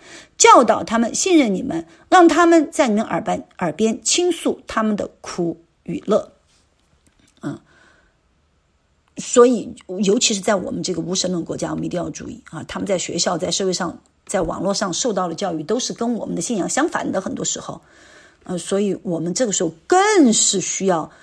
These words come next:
跟他们保持亲密的关系是最重要的。啊，你有亲密关系，你才可能进行下一步，才可能对他们生活发生影响。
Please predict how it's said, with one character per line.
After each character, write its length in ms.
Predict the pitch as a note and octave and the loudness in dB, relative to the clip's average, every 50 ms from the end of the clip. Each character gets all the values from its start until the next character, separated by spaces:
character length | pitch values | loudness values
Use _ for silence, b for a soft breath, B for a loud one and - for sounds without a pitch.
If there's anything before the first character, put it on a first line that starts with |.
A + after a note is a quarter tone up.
| b b b b | b b b b
跟 120 | - A3 G#3+ | -4 -2 0
他 60 | G#3 | 2
们 100 | G#3+ G3+ | 2 2
保 140 | G3 F3+ - | 0 -2 -4
持 140 | - F#3+ | -6 -4
亲 180 | F3+ - A#3 G#3 | -4 -2 -2 0
密 80 | G#3 G3 | 0 -2
的 120 | F3+ F3 | -2 -2
关 140 | F#3 F#3 F3 | -2 -2 -2
系 160 | E3 - E3+ | -2 -4 -4
是 80 | D#3+ D#3+ | -6 -4
最 160 | - F#3+ E3+ | -2 -2 -2
重 200 | E3+ E3+ E3+ E3 | -2 -2 -4 -4
要 220 | D3+ C#3+ C#3+ - | -4 -4 -6 -10
的。 100 | - - - _ _ _ _ _ - | -12 -16 -20 _ _ _ _ _ -8
啊， 120 | F4 F4 | -6 0
你 100 | G3+ C4 F4 | 2 4 6
有 140 | G#4+ E4+ - | 6 6 6
亲 160 | - - F#4 | 4 4 4
密 100 | F#4+ F4+ | 4 4
关 180 | D4 E4+ E4 | 6 6 6
系， 100 | E4 D#4+ | 6 4
你 100 | B3+ A3+ | 2 0
才 160 | G3+ A3+ A3+ A3 | 0 0 -2 -2
可 120 | A#3+ A3 | 0 -2
能 120 | F#3+ F#3+ | -2 -2
进 140 | F#3 B3+ A#3 | -2 -2 -2
行 100 | G3+ G#3+ | 0 -2
下 220 | G#3 - A3 G3 G#3+ | -2 -2 -4 -4 -6
一 80 | G3 F3+ | -8 -10
步， 200 | F#3 - - - _ _ _ _ _ - | -10 -14 -16 -18 _ _ _ _ _ -6
才 140 | - C#4 | -4 -4
可 100 | - - | -2 -2
能 80 | G#3+ F#3+ | -2 -2
对 120 | F#3 G#3+ | 0 0
他 100 | G3+ A3 | 0 0
们 80 | G#3 G3 | -2 -2
生 160 | - A#3+ A3+ | -4 -4 -4
活 80 | F#3+ F#3 | -4 -4
发 140 | - G#3 G3 | -4 -6 -6
生 180 | - F#3+ F#3 | -4 -4 -4
影 160 | F3 E3+ F#3 | -4 -4 -4
响。 220 | G3+ - - - | -4 -4 -6 -8